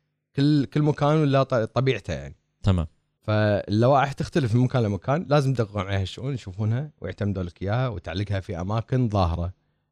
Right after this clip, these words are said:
Speaker 1: عندنا وايد ناس ما يسوونها. هاي ش-، شنو اللي تفيدك فيه؟ إن أنت لما تيجي تحاسب موظف لازم تعرف إن ده شلون تقدر تحاسبه بطريقة صح. آه، من الأخطاء اللي يطيحون فيها مثلا،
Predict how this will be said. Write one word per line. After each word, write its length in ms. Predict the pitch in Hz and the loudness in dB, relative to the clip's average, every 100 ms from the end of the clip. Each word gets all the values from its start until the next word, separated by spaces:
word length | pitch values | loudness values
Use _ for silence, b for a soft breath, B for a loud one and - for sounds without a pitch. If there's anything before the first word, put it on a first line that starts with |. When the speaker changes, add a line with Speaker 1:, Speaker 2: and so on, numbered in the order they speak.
| - | -2
Speaker 1:
عندنا 260 | 156 156 | 2 4
وايد 280 | 127 123 143 - | 4 4 2 -2
ناس 280 | 110 110 107 | -2 -2 0
ما 80 | 127 | -2
يسوونها. 440 | 123 101 85 85 | -2 -4 -4 0
هاي 120 | 127 | 0
ش-، 140 | 120 - | -2 -6
شنو 220 | - 170 | -4 0
اللي 200 | 202 196 | 2 0
تفيدك 340 | 165 165 135 - | -2 -4 -4 -6
فيه؟ 200 | - 104 _ _ _ - | -10 -14 _ _ _ -4
إن 100 | 107 | 2
أنت 200 | 123 151 | 2 4
لما 160 | 127 131 | 2 2
تيجي 160 | 147 | 0
تحاسب 500 | 131 - 151 160 131 | -4 -2 -2 0 0
موظف 640 | 117 123 131 107 160 - _ _ _ _ _ | 2 2 2 2 0 -2 _ _ _ _ _
لازم 360 | 104 120 131 127 | 2 4 4 2
تعرف 320 | 120 127 - | 0 -2 2
إن 120 | 123 | 2
ده 260 | 120 117 - | 2 0 -2
شلون 340 | - 143 135 | 0 2 0
تقدر 200 | - 117 | 0 -2
تحاسبه 340 | - 135 - | 0 -4 -4
بطريقة 360 | 113 - 113 98 | -4 -2 -2 -2
صح. 400 | - 98 - - _ _ _ _ | -4 -6 -8 -14 _ _ _ _
آه، 280 | - 98 98 | -2 0 2
من 200 | 92 113 | 2 4
الأخطاء 360 | 135 135 - 160 | 4 2 2 2
اللي 80 | 135 | 2
يطيحون 300 | 139 120 139 | 0 -2 0
فيها 300 | 147 131 113 | 2 4 2
مثلا، 520 | 113 - 127 135 | 0 0 2 0